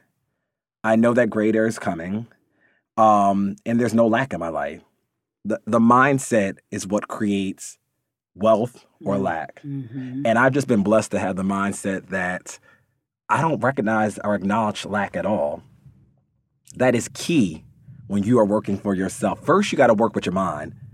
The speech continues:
Speaker 1: to be an entrepreneur, period. Um, because you're gonna realize that there are some days when you're looking and like, "Did I really sign up for this?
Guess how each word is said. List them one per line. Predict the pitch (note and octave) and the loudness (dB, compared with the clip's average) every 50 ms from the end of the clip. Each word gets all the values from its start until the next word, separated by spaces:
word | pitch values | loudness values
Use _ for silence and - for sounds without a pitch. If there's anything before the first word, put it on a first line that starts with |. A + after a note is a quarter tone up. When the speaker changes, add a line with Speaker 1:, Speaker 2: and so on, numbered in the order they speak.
| - - - - _ _ - | -20 -20 -20 -20 _ _ -4
Speaker 1:
to | - A2 | -2 0
be | G2+ A#2 A2+ A2 G#2+ G#2+ G#2+ - | 2 2 4 4 2 2 0 -2
an | G2+ G2 | -6 -6
entrepreneur, | E2+ G2+ G#2 - - - G#2 F#2+ F#2+ G2+ G2+ G2+ G2 F#2+ F2 - - | -4 -6 -6 -6 -6 -6 -4 -2 0 0 2 2 2 0 -2 -4 -10
period. | - - A#2+ A2 F#2+ E2+ D#2+ D#2+ E2 - - - - - - - - - - | -8 -4 -2 -2 -2 -2 -4 -8 -12 -14 -16 -18 -20 -20 -20 -20 -8 0 2
Um, | A2+ A2 G#2+ G#2 G2+ G2+ G2 G2 G2 G2 - - | 4 6 6 6 4 4 2 0 -2 -4 -6 -6
because | - A#2 - B2 | -4 -2 0 2
you're | A2+ A2+ | 2 4
gonna | B2 B2 | 4 4
realize | A#2 B2 C3+ B2+ B2 A#2+ A2+ G#2 G2+ | 4 6 6 6 6 6 6 4 2
that | G#2+ G2+ - | 0 -2 0
there | A2 G#2+ | 2 2
are | G#2+ A2 | 2 2
some | - B2 A2+ | 2 0 0
days | G#2 A2+ A2 A2 G#2 | 2 2 2 2 2
when | G#2 G#2 G2+ | 2 0 0
you're | G#2 G#2 | 0 0
looking | G2+ A2 G#2+ - G#2+ F#2+ | 0 0 0 -2 -2 -4
and | G2 F#2+ | -2 -2
like, | F#2+ F#2+ F#2 - | -4 -4 -6 -4
"Did | G#2 A2 | -4 -2
I | F#3+ | -2
really | D4+ C4+ C4 C4 C4+ | 0 0 0 0 0
sign | - - F3+ F3 E3+ | 2 2 2 2 2
up | E3 - | 0 0
for | - E3+ | 0 0
this? | F3+ F#3 F3+ F3+ - - - - | 2 2 2 0 -2 -6 -12 -18